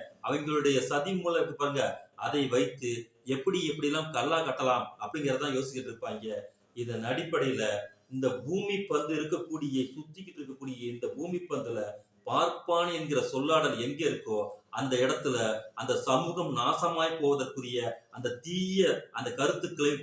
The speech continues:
பரப்புவதற்கு இவன் கிளம்பி போய் அங்க இருக்கக்கூடிய இடத்தை பார்த்து, அந்த மக்களுடைய மண்டையை கழுவி, அவங்களுடைய மூட நம்பிக்கைகளை முதலீடா மாத்தி, அவனுடைய உழைப்பை சுரண்டக்கூடிய கேடுகெட்ட கும்பல் தான் இந்த பார்ப்பன கும்பல். இந்த பார்ப்பன கும்பலை அங்க இருக்கக்கூடிய வலதுசாரி ட்ரம்ப் இருக்கான் பாத்தீங்கல்ல,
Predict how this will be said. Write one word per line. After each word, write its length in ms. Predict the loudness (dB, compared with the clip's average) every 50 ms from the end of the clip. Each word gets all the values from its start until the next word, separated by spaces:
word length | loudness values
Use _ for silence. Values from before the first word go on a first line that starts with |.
| -4 0
பரப்புவதற்கு 800 | 2 2 4 2 2 0 2 2 4 4 4 2 0 -4 -4 -4 -2
இவன் 220 | -2 -2 -2 -2
கிளம்பி 280 | -2 -2 -2 0 -2 -4
போய் 440 | -6 -4 -4 -4 -4 -4 -8 -14 _ -14
அங்க 240 | -10 -6 -4 -4
இருக்கக்கூடிய 320 | -4 -4 -4 -4 0 2 2
இடத்தை 260 | 2 2 2 2 0 0 2
பார்த்து, 640 | 2 2 2 0 0 -2 -2 -2 -2 -6 -8 -12 -10
அந்த 200 | -6 -4 -2 0
மக்களுடைய 480 | 0 -2 -2 0 0 2 2 2 2
மண்டையை 460 | 2 0 -2 0 2 4 4 4 4 4
கழுவி, 540 | 2 2 2 2 0 -2 -2 -4 -6 -8 _ _
அவங்களுடைய 520 | -6 -2 -2 0 2 2 4 4 2 2 2
மூட 200 | 0 2 2 2
நம்பிக்கைகளை 640 | 2 2 2 0 -2 -2 0 0 0 0 0 0 0
முதலீடா 460 | 0 -2 -4 -4 -4 0 2 2 2
மாத்தி, 520 | 2 0 -2 -6 -6 -4 -2 -2 -2 -2 -6 -12 _ -8
அவனுடைய 420 | -4 -2 -2 0 2 2 2 2
உழைப்பை 340 | 4 2 2 2 2 2 0
சுரண்டக்கூடிய 560 | -2 -2 -2 -2 -2 -2 -4 -2 0 0 0 -2 -4 -6
கேடுகெட்ட 560 | -4 -2 0 0 0 -2 -2 -4 -4 -4 -2 -2
கும்பல் 320 | -4 0 0 0 2 2
தான் 180 | 2 0 0 -2 -8 -12 _ -6
இந்த 140 | -4 -4 0
பார்ப்பன 400 | 2 2 2 2 2 0 -2 -2
கும்பல். 540 | -4 -4 -2 2 4 4 4 4 0 -6 _ _ -8
இந்த 240 | -6 0 2 2
பார்ப்பன 480 | 2 4 4 4 4 4 2 0 0 0
கும்பலை 440 | 0 0 0 2 2 4 2 2 2 -2 -6 -12 _ _
அங்க 320 | -10 -6 -4 2 4 6
இருக்கக்கூடிய 420 | 6 6 4 2 0 2 2 4 6 6
வலதுசாரி 520 | 6 6 6 4 4 2 0 2 2 0
ட்ரம்ப் 320 | 0 2 2 4 4 2
இருக்கான் 280 | 0 0 0 -2 -2 -2
பாத்தீங்கல்ல, 520 | -2 -4 -4 -2 -2 0 2 2 2 0